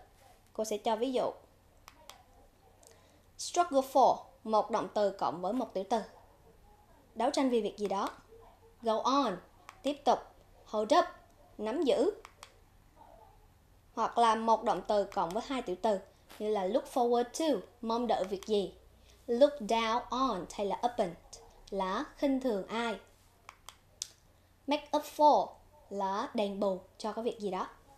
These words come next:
À, bây giờ chúng ta sẽ thực hành xem thử là các em đã ôn tập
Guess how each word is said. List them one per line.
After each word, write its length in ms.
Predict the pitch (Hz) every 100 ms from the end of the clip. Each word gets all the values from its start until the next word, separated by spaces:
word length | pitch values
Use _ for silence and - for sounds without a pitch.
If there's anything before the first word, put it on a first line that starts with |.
| - - - - - - - _ -
À, 100 | 202
bây 160 | 240
giờ 80 | 233
chúng 140 | 247 294
ta 140 | 247 -
sẽ 220 | 180 156 -
thực 180 | - -
hành 200 | 220 196 - - -
xem 300 | 226 208 208
thử 220 | 175 208
là 280 | 254 220 202 - - -
các 80 | -
em 260 | 240 233 202 - -
đã 300 | 202 208 -
ôn 180 | 254 262
tập 140 | 214